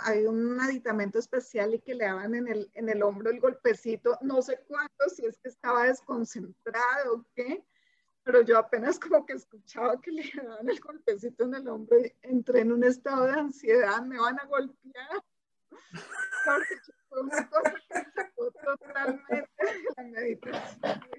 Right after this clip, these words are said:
"No, esto no es lo mío". ¿Sí? Y así mismo, pues, eh, pues a mí me funciona realmente, eh, esa parte de meditación en acción.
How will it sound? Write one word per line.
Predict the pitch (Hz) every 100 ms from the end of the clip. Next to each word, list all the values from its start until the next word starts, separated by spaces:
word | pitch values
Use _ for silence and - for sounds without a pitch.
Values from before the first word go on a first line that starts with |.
| - _ -
"No, | - - - - -
esto | - - 269 269
no |
es | 226
lo | 233
mío". | 240 320 269 214 254 - - _ - _ - - - - _ _
¿Sí? | 269 311 - _ _ _ _ _
Y | 269
así | 240 233 247 254
mismo, | 277 285 269 302 294
pues, | 285 240 - _ _ _
eh, | 226 220 208 202 196 185 - -
pues | 247 226
a | 233
mí | 262 247
me | 262
funciona | 277 302 - 240 220 220 226 233
realmente, | 226 214 226 233 233 - 247 254 247 247 220 208 196 190 - _ _
eh, | 208 202 196 196 190 185 -
esa | 220 233
parte | 262 240 247
de | 240
meditación | 247 220 - 175 190 190
en | 214
acción. | 233 - - 196 240